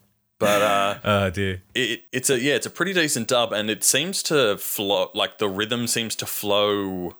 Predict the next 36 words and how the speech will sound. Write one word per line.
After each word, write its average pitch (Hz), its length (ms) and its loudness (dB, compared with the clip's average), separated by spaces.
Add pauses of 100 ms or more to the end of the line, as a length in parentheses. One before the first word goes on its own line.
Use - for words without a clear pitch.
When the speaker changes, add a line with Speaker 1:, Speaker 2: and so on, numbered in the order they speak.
Speaker 1:
well 95 420 0
where 92 380 0
I, 92 180 -4 (200)
the 107 100 0
lip 107 200 -2
sync 135 240 0
almost 127 360 0
looks 120 160 -4
like 120 140 0
it - 80 -4
lines 117 280 0
up 151 340 -2
with 120 140 -6
the 113 160 0
English 131 340 0
dub. 156 280 0 (260)
Speaker 2:
Mm, 147 140 -2
Speaker 1:
So 120 80 2
they, 107 160 4
Speaker 2:
cool. 127 180 2
Speaker 1:
it 107 120 0
looks 104 180 -6
like 107 160 -2
they 90 200 0
actually 87 300 -6
did, 85 160 -8
like, 82 180 -4
a 92 60 -6
lot 85 220 -2
of 85 100 -6
effort 80 360 -4 (200)
into, 85 480 -6
uh, 80 260 -2
into 87 220 -10
that, 82 300 -4 (200)
which 104 220 -8